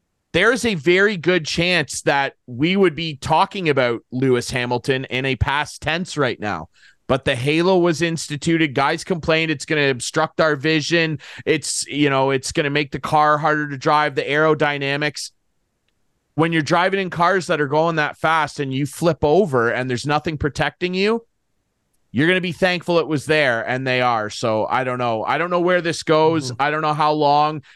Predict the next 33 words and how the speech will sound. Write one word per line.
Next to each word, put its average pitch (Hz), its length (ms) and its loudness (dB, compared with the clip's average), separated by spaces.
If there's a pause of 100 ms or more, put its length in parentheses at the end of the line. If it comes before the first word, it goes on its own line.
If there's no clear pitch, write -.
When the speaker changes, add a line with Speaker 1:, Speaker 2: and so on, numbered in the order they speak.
Speaker 1:
it 139 160 0
might 143 220 0
be 147 200 2
or 139 80 4
what 135 180 4
it 147 80 2
will 156 120 -2
take, 143 500 0
but 123 240 0 (920)
I, 139 200 2
I 143 240 0
would 160 220 0
personally, 151 800 0
if 135 180 0
I 139 200 2
was 147 260 -2
a, 135 400 0 (360)
you 139 120 0
know, 131 160 2
a 127 60 0
player 156 420 2
of 151 100 2
significance 147 840 -2
in 147 100 -2
the 127 80 0
league, 131 320 2
I 123 160 0
would 139 120 0
be 143 100 -4
calling 143 400 0
other 135 200 0
guys, 131 540 0
other, 131 280 -2